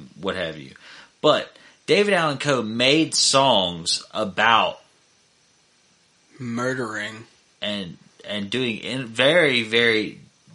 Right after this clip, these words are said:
Speaker 1: very disparaging songs about black people
Speaker 2: and women and
Speaker 1: <laughs>
Speaker 2: women of color.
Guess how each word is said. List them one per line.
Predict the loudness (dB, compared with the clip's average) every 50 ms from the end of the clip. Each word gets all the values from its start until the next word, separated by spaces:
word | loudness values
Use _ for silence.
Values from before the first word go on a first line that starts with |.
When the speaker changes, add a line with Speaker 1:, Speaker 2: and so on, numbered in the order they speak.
| -20 -20 -20
Speaker 1:
very | -8 -2 0 0 2 0 0
disparaging | 0 0 -2 0 0 0 0 0 0 -2 -2 -4 -6 -6 -8 -10 -16 _ _ _ -10
songs | -4 0 2 2 2 0 -2 -6 -10 -12 -12 -10
about | -6 -2 0 0 0 0 -2 -6 -12 -12 -6
black | -2 -2 -2 -2 -4
people | -8 -12 -12 -12 -12 -14 -16 -20 _ -20 -20 -20 -20 -20 -20 -20 -20 -20 -20 -14 -12
Speaker 2:
and | -10 -10 -10 -10 -12 -10
women | -10 -8 -8 -8 -8 -10 -12 -14 -18 -20 _ _ -18 -14
and | -12 -10 -10 -10 -10 -12 -14 -12 -6 -4 -4 -2 -2 -4 -4 -2
Speaker 1:
<laughs> | -2 -2 -2 -4 -6 -4 0
Speaker 2:
women | 0 2 2 0 0
of | -2 -4 -6
color. | -6 -6 -6 -4 -4 -6